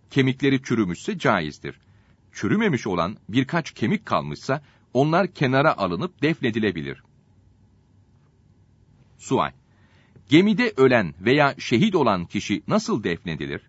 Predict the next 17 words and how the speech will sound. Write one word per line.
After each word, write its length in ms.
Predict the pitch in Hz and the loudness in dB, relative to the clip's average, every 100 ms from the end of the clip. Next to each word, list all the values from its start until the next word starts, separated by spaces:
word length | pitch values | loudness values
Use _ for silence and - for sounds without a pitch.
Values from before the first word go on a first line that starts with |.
| _ _ _ _ _ _ _ _ _ - | _ _ _ _ _ _ _ _ _ -6
Cevap. 300 | 101 73 - _ _ _ _ _ _ - 95 | -4 -4 -8 _ _ _ _ _ _ -18 0
Gemide 420 | 143 185 190 240 | 2 4 2 0
ölen 380 | 113 90 85 165 _ _ | -2 -2 -4 -6 _ _
karaya 360 | - 147 147 180 | 0 2 2 0
gidinceye 580 | 123 110 202 117 87 | -2 0 0 0 -2
kadar 360 | - 98 101 85 | -2 0 0 0
kokacaksa 680 | 123 110 101 139 131 - 67 _ _ _ _ - | -4 -4 -2 -4 -4 -10 -12 _ _ _ _ -6
yıkanır, 520 | 165 - 104 85 - _ _ _ | -4 0 0 -2 -10 _ _ _
kefenlenir, 720 | 120 107 101 85 78 80 - _ _ - | -2 2 0 0 -4 -6 -10 _ _ -2
namazı 400 | 127 143 135 143 | 2 2 0 -2
kılınır. 460 | 113 82 67 - _ _ _ _ _ _ _ _ - | -4 -6 -8 -16 _ _ _ _ _ _ _ _ -4
Kafirlerce 800 | 127 120 120 123 143 147 131 120 - | 0 2 2 0 0 0 0 -2 -4
şehit 360 | - 92 208 | -6 -2 0
edilmişse 580 | 117 90 71 71 - 147 _ _ - | 0 -2 -8 -6 -4 -6 _ _ -6
yıkanmaz, 640 | 110 - 87 80 139 - _ _ - | -2 -2 -2 -2 -4 -6 _ _ -2
kefene 380 | 123 - 101 | -2 0 -2
sarılmaz. 640 | 110 98 78 71 65 65 | -2 -4 -6 -6 -10 -12